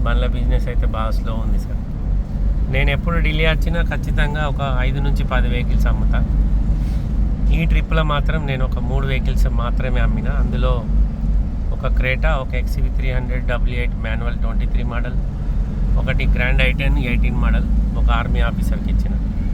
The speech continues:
వరంగల్ జిల్లా నర్సంపేట వాళ్ళది. ఈ మూడు బండ్లు మాత్రమే సేల్ అయినాయి. ఇక ఈరోజు ఉదయం హైదరాబాద్ నుంచి ఒక ముగ్గురు వచ్చిర్రు.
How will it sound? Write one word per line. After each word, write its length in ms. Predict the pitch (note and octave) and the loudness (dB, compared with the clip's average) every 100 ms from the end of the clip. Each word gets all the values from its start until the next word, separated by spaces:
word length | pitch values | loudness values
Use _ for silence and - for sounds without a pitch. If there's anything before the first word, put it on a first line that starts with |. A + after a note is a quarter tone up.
| - - - | 0 0 2
వరంగల్ 400 | A2+ A#2 A#2+ A#2+ | 2 0 0 0
జిల్లా 420 | A2+ B2 C3 A#2+ | 0 0 0 0
నర్సంపేట 460 | A2+ - A2 - G2+ | 0 0 0 0 0
వాళ్ళది. 260 | G2 G2 - - - - - - - - - - | 2 2 2 0 0 0 0 0 0 2 2 0
ఈ 40 | B2+ | 0
మూడు 260 | C3 D3+ | 0 0
బండ్లు 280 | C#3+ C#3+ C#3+ | 0 0 0
మాత్రమే 420 | C3+ C#3 - - | 0 0 0 0
సేల్ 260 | D3 B2+ - | 0 0 0
అయినాయి. 260 | A#2 A2+ - - - - - - - - - - - - D3 | 0 0 0 0 0 0 2 0 0 0 0 -2 -2 0 0
ఇక 80 | C3+ | 0
ఈరోజు 380 | C3 C3+ C#3+ | 0 0 0
ఉదయం 300 | D3 D3 D#3 | 0 0 2
హైదరాబాద్ 500 | C#3+ C3+ C#3 D3 D3 | 2 2 0 0 0
నుంచి 380 | C#3+ C#3 - C#3 | -2 -2 0 0
ఒక 140 | B2+ B2 | 0 0
ముగ్గురు 320 | - B2 B2 | 0 0 0
వచ్చిర్రు. 680 | B2 - C3 - - - | 0 0 0 0 0 0